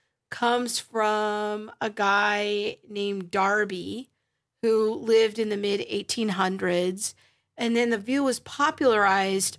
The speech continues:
by a study Bible called the Scofield Study Bible that, uh, came into existence, I don't know, about seventy-five to a hundred years ago. It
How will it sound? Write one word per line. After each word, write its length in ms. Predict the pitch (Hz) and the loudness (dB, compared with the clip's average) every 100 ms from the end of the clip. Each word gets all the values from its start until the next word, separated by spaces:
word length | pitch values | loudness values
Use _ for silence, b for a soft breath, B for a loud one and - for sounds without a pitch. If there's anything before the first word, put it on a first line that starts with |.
| - | -2
by 160 | 214 | 0
a 140 | 196 190 | 2 0
study 520 | - - 339 392 277 | 0 0 2 2 2
Bible 420 | 202 196 196 190 | 2 0 0 -4
called 260 | 190 214 196 | -4 -6 -4
the 80 | 185 | 0
Scofield 600 | - 220 226 226 214 190 | 0 2 0 0 -2 -2
Study 340 | - 220 226 | -2 0 0
Bible 520 | 208 190 190 - - _ _ _ _ _ | 0 -2 -2 -6 -10 _ _ _ _ _
that, 400 | 214 208 202 202 - _ - | -4 -2 -4 -6 -10 _ -4
uh, 380 | 196 196 202 196 _ - | 0 0 -2 -6 _ -4
came 300 | 240 226 220 | 0 0 0
into 320 | 202 196 208 | -2 -2 -4
existence, 720 | 190 208 202 214 202 - - - | -2 -4 -2 -2 -2 -4 -6 -6
I 80 | 202 | -6
don't 100 | 196 | -6
know, 60 | 190 | -6
about 220 | 190 190 | -8 -6
seventy-five 540 | - 196 196 - 196 185 | -4 -4 -4 -2 -2 0
to 60 | |
a 40 | 180 | -2
hundred 320 | 190 190 180 | -2 -2 0
years 240 | 180 190 | 0 0
ago. 160 | 196 | 0
It 60 | 175 | -2